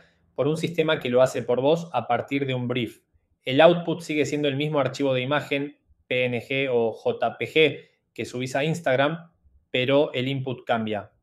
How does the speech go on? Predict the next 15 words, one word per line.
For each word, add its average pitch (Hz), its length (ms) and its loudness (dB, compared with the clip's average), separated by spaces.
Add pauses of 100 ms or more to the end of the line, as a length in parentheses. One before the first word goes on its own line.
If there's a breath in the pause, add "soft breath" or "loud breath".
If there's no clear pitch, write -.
(120)
En 120 140 -6
vez 127 100 0
de 127 80 -2
mover 120 300 0
cajas 123 320 -2
en 120 100 -6
Canva, 139 460 2
le 120 160 -2
describís 123 580 -4
a 127 80 -2
una 123 220 0
herramienta 127 800 -2 (240)
qué 127 160 -6
querés 123 240 0
ver 147 420 4